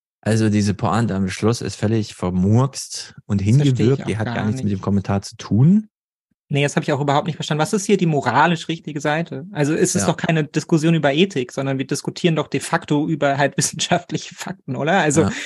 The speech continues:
Speaker 2: wir sind doch weiter in der Debatte. Ist, also sie macht es auch hier auch so, als wären wir jetzt noch an dem Punkt, ob wir diskutieren müssen, ja, ist der Klimawandel jetzt das größte Problem, ja, oder die wirtschaftliche
Speaker 1: Ja.
Speaker 2: Schwäche Deutschlands, so.
Speaker 1: Ja, vor
Speaker 2: Wir wissen
Speaker 1: allem
Speaker 2: doch, was auf
Speaker 1: eine,
Speaker 2: uns zukommt.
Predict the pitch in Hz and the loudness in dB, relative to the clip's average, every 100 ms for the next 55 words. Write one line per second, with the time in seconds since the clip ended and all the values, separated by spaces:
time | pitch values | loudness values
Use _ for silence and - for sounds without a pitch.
0 | - _ _ _ _ 151 151 190 - 165 | -14 _ _ _ _ 0 6 6 6 2
1 | 214 147 135 143 127 127 - 131 139 - | 4 2 2 0 2 0 0 -6 -8 -8
2 | - 156 147 170 165 170 - 151 165 143 | 0 0 2 2 2 0 -2 0 0 2
3 | 180 190 151 143 160 165 151 160 147 143 | 2 2 -2 -2 -2 -2 -2 -2 -4 -2
4 | 175 160 135 143 147 139 - 160 147 139 | -2 -2 -2 -2 -4 -2 0 0 -2 -2
5 | 135 131 131 175 226 226 226 214 208 196 | -2 -2 -4 0 0 2 2 0 -4 -4
6 | 208 196 196 196 190 196 208 143 151 175 | -4 -4 -4 2 2 2 0 0 0 0
7 | 143 139 143 151 - - 165 107 117 - | 0 -4 -4 -6 -4 -4 -2 0 0 -2
8 | - 139 185 185 185 180 180 - - 104 | -2 -2 0 0 0 -4 -8 -12 -10 -4
9 | - 135 110 254 151 131 - 107 107 - | 2 2 4 4 4 2 2 2 2 -2
10 | - 127 | -6 -10